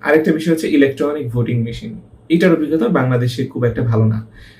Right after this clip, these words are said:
আমার ব্যক্তিগত অভিজ্ঞতা যদি বলি যে প্রথমবার যখন ইভিএম এ আমি ভোট দেই, আমি আমার নিজের ভোটটা কাস্ট করতে পারিনি। Just ফিঙ্গারপ্রিন্ট দেওয়ার পর পাশে দাঁড়িয়ে থাকা একটা লোক, আহ, আমার ভোটটা দিয়ে দিয়েছিল এবং আমি অনেক কষ্ট পেয়েছিলাম এবং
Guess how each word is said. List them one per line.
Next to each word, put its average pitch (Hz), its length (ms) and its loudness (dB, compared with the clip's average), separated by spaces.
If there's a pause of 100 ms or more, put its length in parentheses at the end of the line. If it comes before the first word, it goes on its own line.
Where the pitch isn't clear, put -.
আমার 127 200 0
ব্যক্তিগত 131 340 0
অভিজ্ঞতা 127 360 2
যদি 131 180 0
বলি 135 380 4
যে 156 160 2
প্রথমবার 151 400 0
যখন 139 240 -2
ইভিএম 135 480 0
এ 139 100 0
আমি 131 180 0
ভোট 120 260 0
দেই, 113 340 0 (320)
আমি 131 180 -2
আমার 131 140 2
নিজের 123 200 2
ভোটটা 113 240 0
কাস্ট 113 220 -4
করতে 110 180 -4
পারিনি। 110 360 0
Just 135 180 0
ফিঙ্গারপ্রিন্ট 135 420 -2
দেওয়ার 127 200 0
পর 151 220 0
পাশে 135 260 -2
দাঁড়িয়ে 135 260 2
থাকা 135 200 -8
একটা 123 220 -6
লোক, 202 320 0 (400)
আহ, - 440 -14
আমার 127 220 2
ভোটটা 113 340 2
দিয়ে 113 180 0
দিয়েছিল 110 360 -4
এবং 160 220 -2
আমি 156 120 0
অনেক 156 180 -2
কষ্ট 147 200 -6
পেয়েছিলাম 127 420 -2
এবং 123 300 -2